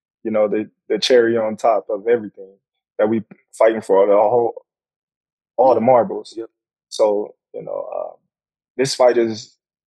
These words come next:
Speaker 1: up there, if not past some of them fights that you just named. So, yes, this is, you know, a big fight for hi-, for the history books.
Speaker 2: Hmm. Do you see this fight demanding a rematch?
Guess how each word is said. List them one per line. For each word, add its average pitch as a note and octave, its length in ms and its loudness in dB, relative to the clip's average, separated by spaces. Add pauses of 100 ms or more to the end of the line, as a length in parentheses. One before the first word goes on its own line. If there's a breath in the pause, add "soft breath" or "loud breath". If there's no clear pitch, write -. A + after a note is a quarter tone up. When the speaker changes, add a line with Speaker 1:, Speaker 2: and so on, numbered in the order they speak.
(180)
Speaker 1:
up C3 180 0
there, B2 240 4
if B2 140 -2
not A#2+ 240 2 (600)
past C3+ 300 2
some D3+ 140 -2
of B2 80 -6
them A#2+ 200 -6
fights A#2 280 -4
that A#2 200 -4
you B2+ 60 -20
just B2 240 -14
named. A#2+ 360 -10 (680)
So, G#2+ 260 -6
yes, A#2+ 360 -2
this A#2 180 -10
is, G#2+ 420 -16 (240)
you A2+ 100 -12
know, G#2+ 240 -2
a - 180 -6
big A2 240 -4
fight G#2+ 320 -2 (1000)
for G#2 140 -2
hi-, A2+ 160 -6
for A#2 100 -4
the A2 80 -2
history B2+ 340 -6
books. - 440 -18
Speaker 2:
Hmm. - 120 -14 (420)
Do G3 140 -6
you F#3+ 200 -8
see G#3+ 260 -12
this G3+ 280 -10
fight F#3 360 -4 (720)
demanding E3 520 -6
a D#3 40 -6
rematch? E3 800 -8